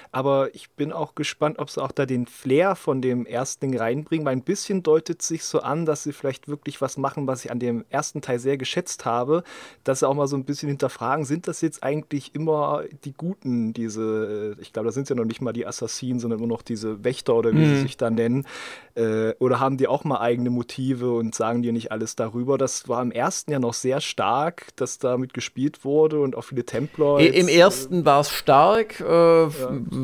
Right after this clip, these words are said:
Speaker 2: irgendwie, ich fand's trotzdem ein bisschen doof, es war irgendwie gerade so falsch rum, fand ich.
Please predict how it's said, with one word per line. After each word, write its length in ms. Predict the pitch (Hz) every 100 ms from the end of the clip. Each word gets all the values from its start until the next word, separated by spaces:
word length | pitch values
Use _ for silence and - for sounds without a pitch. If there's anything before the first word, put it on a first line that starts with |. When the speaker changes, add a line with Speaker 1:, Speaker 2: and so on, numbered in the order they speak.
| 123 - - - -
Speaker 2:
irgendwie, 400 | - 151 175 160
ich 100 | 160
fand's 220 | - 147 -
trotzdem 260 | 165 -
ein 20 |
bisschen 240 | 160 139 117
doof, 380 | 151 170 180 143
es 160 | 131
war 120 | 139
irgendwie 200 | 123 151
gerade 320 | 139 127 131 135
so 160 | 123
falsch 400 | 113 123 165 -
rum, 160 | 185 170
fand 300 | 175 160 160
ich. 200 | 156